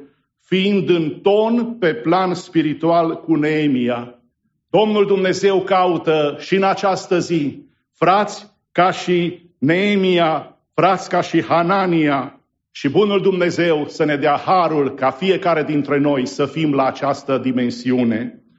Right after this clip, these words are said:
Apoi Domnul Dumnezeu caută surori ca Marta și Maria. Luca zece, treizeci și opt și treizeci și nouă. Pe când era pe drum cu ucenicii săi, Iisus a intrat într-un sat.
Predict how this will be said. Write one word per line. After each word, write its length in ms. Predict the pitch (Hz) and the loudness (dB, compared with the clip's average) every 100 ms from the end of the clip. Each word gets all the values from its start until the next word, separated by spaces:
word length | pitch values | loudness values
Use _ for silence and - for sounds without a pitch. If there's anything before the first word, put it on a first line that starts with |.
| _ | _
Apoi 400 | 160 165 214 202 | 0 2 2 2
Domnul 360 | 190 214 196 180 | 2 2 2 2
Dumnezeu 500 | 185 180 175 196 185 | 0 0 0 0 0
caută 640 | 190 190 180 180 160 156 - - _ | 0 2 2 2 -2 -2 -8 -20 _
surori 520 | - 180 196 220 196 | -2 2 2 0 0
ca 140 | 185 | 0
Marta 400 | 190 202 180 170 | 2 2 0 -2
și 160 | 147 175 | -2 0
Maria. 800 | 175 180 196 185 147 117 - _ _ _ _ _ _ _ _ _ _ _ _ _ _ _ _ _ _ _ _ | 0 0 0 0 0 -2 -6 _ _ _ _ _ _ _ _ _ _ _ _ _ _ _ _ _ _ _ _
Luca 400 | - 185 214 196 | -2 0 2 2
zece, 360 | 190 214 202 196 | 2 2 2 0
treizeci 340 | 190 202 185 | 2 2 0
și 120 | - 202 | 0 0
opt 200 | 196 - | 0 -2
și 180 | 180 | -4
treizeci 360 | - 196 170 175 | 0 0 2 0
și 120 | - | 0
nouă. 320 | 175 175 143 | 2 2 2
Pe 160 | 131 175 | 0 -2
când 220 | 180 240 | 0 2
era 220 | 208 208 214 | 2 2 2
pe 160 | 196 | 0
drum 240 | 185 214 - | 0 0 0
cu 120 | 190 | 0
ucenicii 500 | - 190 208 196 175 | 2 0 0 -2 -2
săi, 340 | - 214 202 175 | 0 2 2 -2
Iisus 380 | 175 214 214 | -4 -2 -2
a 100 | 196 | 0
intrat 360 | 185 175 196 185 | 0 0 0 2
într-un 400 | 180 170 180 175 | 0 2 0 0
sat. 580 | - 196 147 - - | 0 0 0 -4 -14